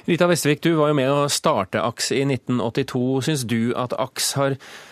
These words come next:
feilet på et vis, siden vi fortsatt snakker om, eh, artister og kvinnelige artister?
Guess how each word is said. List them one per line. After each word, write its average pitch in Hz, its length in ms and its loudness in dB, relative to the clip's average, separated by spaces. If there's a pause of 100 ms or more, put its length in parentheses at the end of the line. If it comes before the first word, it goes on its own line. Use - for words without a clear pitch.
(120)
feilet 147 720 2
på 165 140 2
et 151 100 -2
vis, 214 220 0
siden 165 180 2
vi 160 80 -2
fortsatt 151 320 0
snakker 139 480 0
om, 139 500 0
eh, 135 380 0
artister 135 400 -2
og 131 140 -2
kvinnelige 123 260 0
artister? 120 300 -4